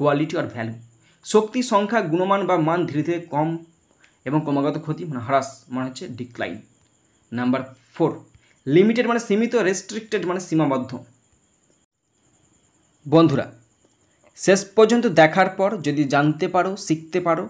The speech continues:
অবশ্যই একটা লাইক করে জানাবে। যদি ভালো লাগে, অবশ্যই সাবস্ক্রাইব করবে এবং অবশ্যই বেল বাটনটা প্রেস করে দেবে,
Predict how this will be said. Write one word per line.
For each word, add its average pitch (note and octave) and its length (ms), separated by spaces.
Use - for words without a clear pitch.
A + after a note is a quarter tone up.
অবশ্যই D3 300
একটা D#3 180
লাইক C#3 220
করে B2 140
জানাবে। E2+ 300
যদি C3 180
ভালো D3+ 240
লাগে, G3 160
অবশ্যই F3 300
সাবস্ক্রাইব F3 540
করবে F#3+ 300
এবং C3 220
অবশ্যই C#3 280
বেল B2+ 220
বাটনটা F3 320
প্রেস F3+ 240
করে F#3+ 140
দেবে, G#3+ 240